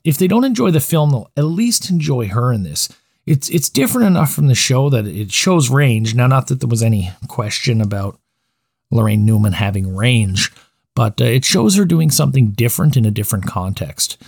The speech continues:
I thought she was among the best things in the film. For these movie reviews, as we did with Animal House, rather than give it our usual score out of ten,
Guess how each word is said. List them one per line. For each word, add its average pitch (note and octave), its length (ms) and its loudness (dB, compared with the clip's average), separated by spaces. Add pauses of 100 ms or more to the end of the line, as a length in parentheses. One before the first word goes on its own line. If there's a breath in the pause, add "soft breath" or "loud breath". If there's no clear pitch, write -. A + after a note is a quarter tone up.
I D#3 100 2
thought F3+ 240 -2
she - 140 0
was D#3+ 180 0
among D3 260 2
the C#3+ 60 2
best B2+ 300 -2
things B2 260 0
in G#2+ 80 -2
the G2 80 -6
film. F2 400 -8 (640)
For - 200 -2
these C#3 180 6
movie C#3 300 4
reviews, A2+ 560 2
as G#2+ 200 -2
we G#2+ 100 0
did G#2+ 160 -2
with G#2+ 180 -8
Animal G2 360 -4
House, F#2 280 -4
rather A#2+ 320 0
than A#2 360 4 (280)
give A2 160 -2
it G#2 100 -2
our F#2+ 120 -4
usual G2 500 -4
score - 420 -4
out F#2+ 60 -6
of F#2 100 -10
ten, C3+ 420 2